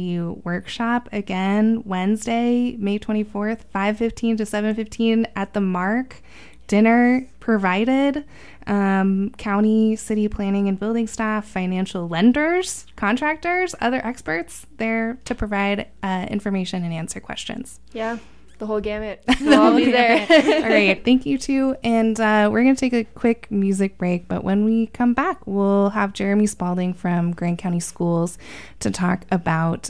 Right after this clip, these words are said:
Speaker 1: um, the brand new free store at Grand County Middle School. So stay tuned. It's This Week in Moab. I'm Molly Marcello, your host this evening, and I am back with another guest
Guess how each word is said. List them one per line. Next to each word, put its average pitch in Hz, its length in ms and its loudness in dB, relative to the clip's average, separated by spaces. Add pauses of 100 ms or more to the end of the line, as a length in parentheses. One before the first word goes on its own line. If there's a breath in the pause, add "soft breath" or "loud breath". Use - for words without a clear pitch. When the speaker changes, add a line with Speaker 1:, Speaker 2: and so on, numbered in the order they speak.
Speaker 1:
um, 165 260 -2
the 180 140 -2
brand 175 420 0
new 190 380 2
free 226 440 4
store 165 640 -2 (100)
at 170 320 -4
Grand 170 280 -4
County 175 260 -4
Middle 170 220 -2
School. - 280 -12
So 190 180 -8
stay 185 240 -8
tuned. 254 360 -2 (2000)
It's 233 180 0
This 196 220 0
Week 196 160 0
in 185 160 2
Moab. 185 640 2
I'm 202 160 2
Molly 214 320 4
Marcello, 208 840 2
your 208 220 2
host 202 300 -2
this 202 200 -2
evening, 196 640 2
and 208 160 -4
I 214 140 -4
am 254 240 8
back 214 340 -2
with 196 200 -2
another 214 680 2
guest 202 640 -2